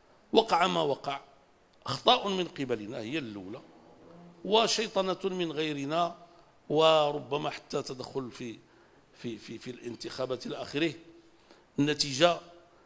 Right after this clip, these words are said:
هي أنه أصبحنا في المرتبة الثامنة. إذن هاد الناس اللي حاربونا كنقول لهم هانئاً لكم، انتصرتوا علينا. صافي، وريونا سيدي شنو وجدتي. حنا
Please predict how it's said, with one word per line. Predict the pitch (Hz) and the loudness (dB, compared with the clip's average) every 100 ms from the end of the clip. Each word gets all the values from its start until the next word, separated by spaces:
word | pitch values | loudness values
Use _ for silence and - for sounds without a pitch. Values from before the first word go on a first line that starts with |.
| _ | _
هي | 139 147 | -2 -2
أنه | 147 151 | 0 -4
أصبحنا | 131 117 - 139 | -8 -10 -8 -8
في | 123 | -8
المرتبة | 123 120 131 117 - | -10 -10 -10 -12 -14
الثامنة. | 107 - 104 87 - _ - | -14 -10 -10 -12 -20 _ -8
إذن | 143 151 | -4 -2
هاد | 147 | -2
الناس | 143 156 147 - - - - - - | -2 -2 -2 -4 -10 -20 -20 -18 -8
اللي | 131 | -4
حاربونا | 135 147 135 127 143 156 156 - - - | -2 0 0 -2 -2 -2 -6 -20 -12 -2
كنقول | 135 131 135 131 | -2 0 -2 2
لهم | 127 156 - | 2 2 2
هانئاً | 131 151 123 | 6 6 4
لكم، | 120 110 - - - | 0 -4 -6 -6 0
انتصرتوا | 160 185 147 120 113 | 6 8 6 0 -4
علينا. | 78 - - _ - - _ _ | -6 -14 -20 _ -20 -20 _ _
صافي، | - 185 208 226 - - - - _ _ _ _ _ _ - | 10 12 12 10 6 -14 -20 -20 _ _ _ _ _ _ 4
وريونا | 143 160 180 180 | 6 6 2 0
سيدي | 156 147 | -2 -4
شنو | 135 127 | -8 -8
وجدتي. | 123 92 - - - _ _ _ - _ _ _ _ _ _ - _ _ _ _ _ _ _ _ _ _ _ _ _ - _ _ _ _ _ _ _ - _ | -8 -8 -14 -18 -20 _ _ _ -20 _ _ _ _ _ _ -20 _ _ _ _ _ _ _ _ _ _ _ _ _ -20 _ _ _ _ _ _ _ -20 _
حنا | - 233 - | -2 -2 -2